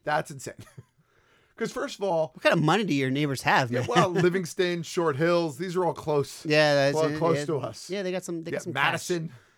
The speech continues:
Speaker 2: They got some cash.
Speaker 1: They got the ca-, I think they all print, I think those people print cash in their basement, so.
Speaker 2: Yeah, you, they check your I D before you actually go into the town.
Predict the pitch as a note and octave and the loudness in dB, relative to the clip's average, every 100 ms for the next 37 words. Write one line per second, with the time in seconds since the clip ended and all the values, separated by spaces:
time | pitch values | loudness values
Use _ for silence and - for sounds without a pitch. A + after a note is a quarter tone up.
0 | _ - B2+ C3 C#3+ - C3 G#2 - C#3+ | _ -14 -10 -8 -10 -10 -12 -12 -8 -6
1 | D#3 - C#3 - D3+ F#3+ G3 F#3+ C3 E3+ | -6 -8 -10 -6 -6 -6 -4 -4 -4 -10
2 | D#3 F3 F#3+ G3+ G3 F#3+ E3 A2 D#3 D3 | -8 -10 -8 -6 -6 -4 -4 -6 -10 -10
3 | B2+ A2+ A2+ G2+ A2+ A2 - - G2+ B2 | -10 -10 -12 -14 -12 -12 -16 -20 -12 -8
4 | A#2 B2+ C#3 C#3 F3+ D3+ B2+ B2+ B2 A2+ | -6 -6 -4 -4 -4 -2 -2 -2 -4 -4
5 | B2 A2 A2 A2+ G#2 - G#2+ G#2 G#2 A2+ | -4 -4 -8 -10 -10 -12 -14 -14 -16 -20